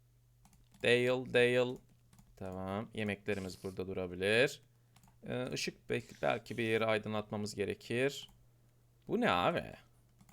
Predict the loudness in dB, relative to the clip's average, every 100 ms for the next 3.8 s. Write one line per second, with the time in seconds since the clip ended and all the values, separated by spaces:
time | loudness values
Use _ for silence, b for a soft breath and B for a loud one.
0 | _ 0 2 2 2 2 2 0 -4 -2
1 | -2 -2 B B 4 6 6 6 6 4
2 | 2 0 -2 0 2 2 4 4 4 4
3 | 0 2 2 4 4 4 4 4